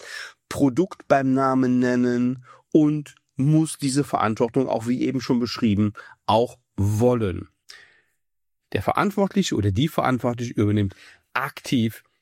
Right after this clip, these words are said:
die Steuerung, statt auf Zuruf zu reagieren.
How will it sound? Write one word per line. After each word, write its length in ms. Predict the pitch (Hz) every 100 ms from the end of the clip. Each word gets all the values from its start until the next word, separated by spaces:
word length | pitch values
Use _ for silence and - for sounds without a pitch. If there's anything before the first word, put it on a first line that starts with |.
| _ _ -
die 200 | 127 104
Steuerung, 720 | - 131 139 156 165 170 185 _ _ _ _ _ _ _ _ _ _ _ - - -
statt 640 | - - - 127 131 - - _ _ _ _ _ _ _ _ _ _ _ _ _ _ _ _
auf 340 | 104 104 - -
Zuruf 880 | - - 156 151 117 117 120 - - _
zu 300 | - - 135
reagieren. 760 | 104 110 110 120 104 76 -